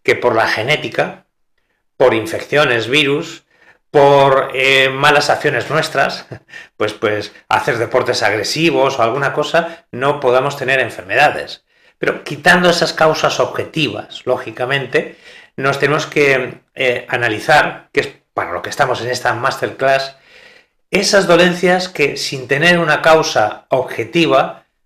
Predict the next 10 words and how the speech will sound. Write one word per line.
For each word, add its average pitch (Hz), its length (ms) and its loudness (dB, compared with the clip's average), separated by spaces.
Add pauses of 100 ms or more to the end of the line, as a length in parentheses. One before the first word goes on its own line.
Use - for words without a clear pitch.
(120)
no 151 80 2
hay 165 100 4
una 160 140 0
causa 156 480 0
genética, 139 640 -6 (240)
no 143 220 0
hay 156 200 2
una 139 160 0
causa 151 600 0 (220)
vírica 120 680 -2